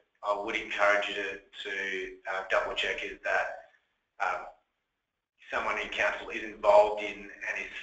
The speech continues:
feeding information to the, the development of the statutory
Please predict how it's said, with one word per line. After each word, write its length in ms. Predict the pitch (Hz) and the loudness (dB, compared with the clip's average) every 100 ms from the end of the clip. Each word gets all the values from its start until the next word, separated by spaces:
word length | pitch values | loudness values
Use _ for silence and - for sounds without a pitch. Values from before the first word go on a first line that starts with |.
| - | 0
feeding 280 | 110 107 101 | 0 0 -8
information 600 | - 107 98 98 98 - - | -10 -4 0 0 -2 -8 -8
to 240 | 104 104 101 | -6 -4 -6
the, 140 | 98 - _ _ - | -8 -12 _ _ -8
the 200 | 98 - | -8 -8
development 480 | 95 107 113 123 120 | 0 2 2 0 -4
of 160 | 120 | -2
the 340 | 120 117 113 - - | 0 0 -2 -10 -4
statutory 760 | 123 - - - 110 104 104 | -2 -2 -6 -4 -4 -4 -10